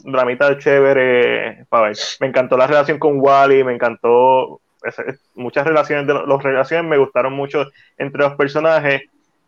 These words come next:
Como te dije, y en, narrativamente, de la mitad en adelante es donde a mí la película me pierde. Afortunadamente,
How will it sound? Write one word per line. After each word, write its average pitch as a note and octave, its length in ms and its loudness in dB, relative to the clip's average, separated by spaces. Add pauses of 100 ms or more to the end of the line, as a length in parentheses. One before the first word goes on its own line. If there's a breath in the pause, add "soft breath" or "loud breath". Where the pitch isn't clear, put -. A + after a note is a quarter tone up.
(320)
Como B2 200 -2
te B2 60 2
dije, B2+ 320 0
y B2+ 300 -6
en, B2+ 300 -12
narrativamente, D3 920 0
de C3+ 140 2
la B2+ 80 2
mitad A#2+ 280 -4
en D3 160 -2
adelante D#3+ 360 2
es C3 60 -8
donde B2+ 260 0
a C3+ 40 4
mí C3 220 -4
la C3+ 120 2
película C#3 380 0
me C#3 100 0
pierde. D#3 300 0
Afortunadamente, C3 1080 -2